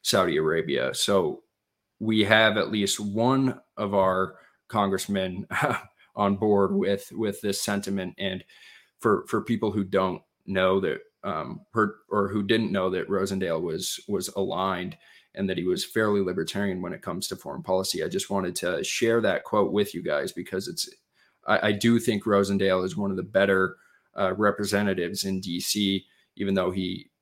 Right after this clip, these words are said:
he <laughs> might not be libertarian on everything, but, um, if, if you're opposed to sending aid to Ukraine and, and prolonging the war in Ukraine, and, um, if, if you want to end the blockade in Yemen, that's, that's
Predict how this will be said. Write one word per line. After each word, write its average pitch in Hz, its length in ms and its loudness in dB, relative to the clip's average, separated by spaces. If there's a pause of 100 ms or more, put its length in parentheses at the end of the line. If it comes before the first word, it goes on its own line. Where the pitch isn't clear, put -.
he 107 300 -6
<laughs> - 0 -
might 110 220 6
not 117 160 8
be 113 180 2
libertarian 107 520 0
on 104 140 0
everything, 120 480 0
but, 95 300 0 (100)
um, 73 340 -4 (280)
if, 101 180 -2 (160)
if 101 180 -4
you're 101 140 2
opposed 113 560 0
to 110 220 -2
sending 98 600 -2
aid 95 220 0
to 78 100 -10
Ukraine 123 640 0
and, 90 260 -6
and 92 220 -6
prolonging 101 520 -2
the 101 80 0
war 107 260 2
in 107 60 0
Ukraine, 104 560 0
and, 92 240 -4 (480)
um, 73 400 -6 (140)
if, - 240 -6
if 101 160 0
you 104 120 0
want 101 200 2
to 95 100 -4
end 98 200 2
the 92 60 -2
blockade 92 580 -2
in 90 120 -6
Yemen, 82 360 -6
that's, - 520 -4
that's - 340 -6